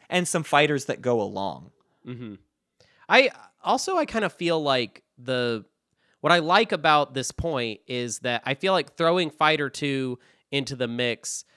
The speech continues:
Speaker 2: uh, means that you're not gonna get any of the, like, kinda deep down stuff, like the, like, I feel like if you're throwing Fighter two in the mix,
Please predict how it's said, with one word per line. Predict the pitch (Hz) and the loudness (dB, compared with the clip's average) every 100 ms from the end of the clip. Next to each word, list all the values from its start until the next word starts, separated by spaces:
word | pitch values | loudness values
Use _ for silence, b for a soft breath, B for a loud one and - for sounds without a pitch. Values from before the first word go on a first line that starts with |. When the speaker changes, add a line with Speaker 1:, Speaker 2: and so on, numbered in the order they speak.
| _ _ - | _ _ -4
Speaker 2:
uh, | 120 113 107 | -2 -2 -4
means | 120 139 135 117 | -4 -2 -2 -4
that | 123 | -8
you're | 117 127 | -6 -4
not | 135 139 | 0 0
gonna | - 131 | -2 -4
get | 117 104 131 120 110 - - _ _ - | -6 -4 -2 -2 -4 -12 -18 _ _ -6
any | 135 139 135 | -4 -2 -2
of | 117 | -4
the, | 120 | -4
like, | 117 110 104 - | -2 -2 -4 -8
kinda | 147 123 | -6 -6
deep | 101 120 120 - | -6 -8 -8 -4
down | 120 120 117 120 117 | 0 0 0 -2 -6
stuff, | - - 123 123 | -10 -2 -2 0
like | 117 110 | -4 -4
the, | 113 104 - | -4 -6 -2
like, | 135 - | -2 0
I | 139 | 0
feel | 151 202 | 2 2
like | 190 147 | 2 0
if | 147 | -4
you're | 220 | -6
throwing | 220 208 | -2 -2
Fighter | 185 165 147 | 0 -2 -2
two | 139 156 | -4 -4
in | |
the | 135 | -2
mix, | 120 120 - | -2 -4 -4